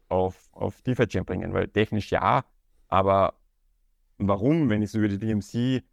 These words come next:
eigentlich mehr und besser machen kann? Oder vielleicht auch nicht. Also kann es auch sein, dass ich was komplett falsch verstehe und sag, eigentlich sind die Ordinals dann viel mehr, gell?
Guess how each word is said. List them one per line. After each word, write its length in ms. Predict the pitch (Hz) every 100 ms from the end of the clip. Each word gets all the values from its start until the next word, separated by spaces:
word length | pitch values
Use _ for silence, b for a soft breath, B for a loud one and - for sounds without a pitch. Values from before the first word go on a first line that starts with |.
| _
eigentlich 480 | - 107 120 113 - _ _ -
mehr 340 | 101 101 110
und 100 | 113
besser 220 | 117 - 127
machen 240 | 98 87
kann? 260 | - - - _ _
Oder 220 | 123 131
vielleicht 200 | 123 123
auch 60 | 117
nicht. 160 | 156
Also 220 | 104 101 101
kann 160 | - 117
es 80 | 117
auch 80 | 113
sein, 160 | 120
dass 100 | 113
ich 60 | 113
was 120 | 107
komplett 280 | 107 113 -
falsch 160 | 127
verstehe 260 | 139 - 117
und 80 | 123
sag, 180 | 120 - _ _ -
eigentlich 520 | 101 127 120 107 -
sind 240 | - 110 110
die 80 |
Ordinals 380 | 107 120 127 120
dann 200 | 113 113 - _
viel 180 | 117
mehr, 380 | 101 107 147 110
gell? 280 | 90 95 117